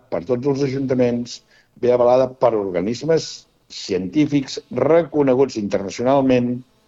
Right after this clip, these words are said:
I no és que ho digui un pescador que sap el que sap, que, per cert, sap molt. Sap molt i a vegades no se li té en compte. Però, bueno, això seria una altra,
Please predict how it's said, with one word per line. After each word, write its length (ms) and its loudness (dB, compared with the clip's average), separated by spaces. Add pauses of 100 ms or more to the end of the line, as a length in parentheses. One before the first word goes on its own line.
(160)
I 200 -2
no 160 0
és 100 -4
que 120 -4
ho 40 4
digui 240 4
un 240 2
pescador 540 0 (180)
que 120 -2
sap 280 -2
el 80 0
que 80 2
sap, 240 -2 (220)
que, 100 0
per 140 0
cert, 320 2 (360)
sap 220 0
molt. 280 0 (600)
Sap 180 -8
molt 220 4
i 20 6
a 80 6
vegades 240 2
no 80 0
se 140 0
li 100 2
té 80 -2
en 140 -2
compte. 300 -2 (220)
Però, 120 -12
bueno, 240 2 (800)
això 200 0
seria 280 4
una 100 2
altra, 280 2